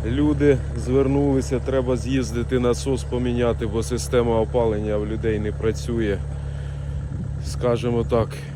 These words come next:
вийшов уже з строю повністю насос. Зараз поїду, куплю і поміняємо.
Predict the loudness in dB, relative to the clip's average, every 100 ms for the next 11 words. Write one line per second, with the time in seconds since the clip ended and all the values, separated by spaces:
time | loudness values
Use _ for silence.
0 | -8 -8 -6 -4 0 0 0 -2 -2 -2
1 | -2 -2 -2 -2 -2 0 0 0 0 0
2 | 0 -2 -2 0 0 0 0 -2 -2 -4
3 | -4 -4 0 0 0 -2 -2 -2 0 0
4 | -2 -2 -4 -6 -6 -6 -6 -6 -6 -6
5 | -6 -4 -4 -2 0 0 0 -2 -6 -6
6 | -6 -4 -4 -2 0 0 0 0 0 0
7 | -2